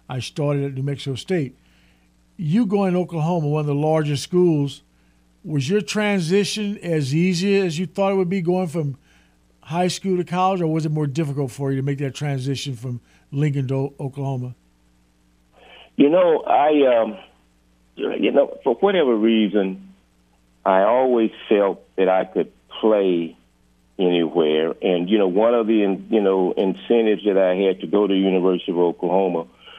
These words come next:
Speaker 2: was, you know, that was the first year, you know, freshmen were eligible to play, you know, b-, you know, due to the, uh, you know, Marshall,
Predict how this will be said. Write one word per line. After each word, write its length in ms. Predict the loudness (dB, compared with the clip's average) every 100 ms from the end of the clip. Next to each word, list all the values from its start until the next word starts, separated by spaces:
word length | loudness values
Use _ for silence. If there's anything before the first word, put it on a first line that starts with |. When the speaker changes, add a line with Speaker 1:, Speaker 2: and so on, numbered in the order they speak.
| -6
Speaker 2:
was, 140 | 0 0
you 120 | 2
know, 120 | 2 2
that 140 | 2
was 80 | 0
the 120 | -4 0
first 360 | 0 0 -2 0
year, 520 | 2 4 2 0 -2 -10 _ _ -2
you 80 |
know, 160 | 0 0 -2
freshmen 440 | 0 0 0 -2 2
were 160 | 2 2
eligible 420 | 2 -2 -2 -2
to 80 | -2
play, 340 | -2 0 2
you 200 | 0 -4
know, 180 | -2 -4
b-, 220 | -4 -6 -2
you 120 | 0
know, 120 | 0
due 300 | 0 0 0
to 240 | 0 0
the, 300 | 2 0 2 2
uh, 220 | 2 -2 -8 _ _ _
you 80 | -2
know, 140 | 0 2
Marshall, 720 | 2 2 0 0 0 0